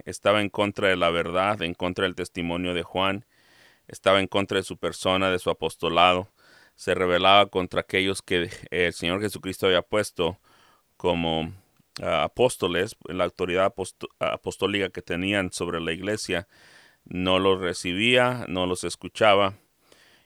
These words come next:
y no ayudaba a estos hermanos que habían salido por amor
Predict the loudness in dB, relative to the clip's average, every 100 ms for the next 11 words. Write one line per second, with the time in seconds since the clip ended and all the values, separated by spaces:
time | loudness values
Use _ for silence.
0 | -12 -2 2 2 2 0 -4 -2 0 2
1 | 2 2 2 4 2 -2 -12 -2 2 2
2 | 0 -8 -6 -6 -4 -4 -2 0 0 -2
3 | -6 -8 -8 -6 -4 -2 -2 -4 -2 -4
4 | -2 -4 -2 -2 0 -2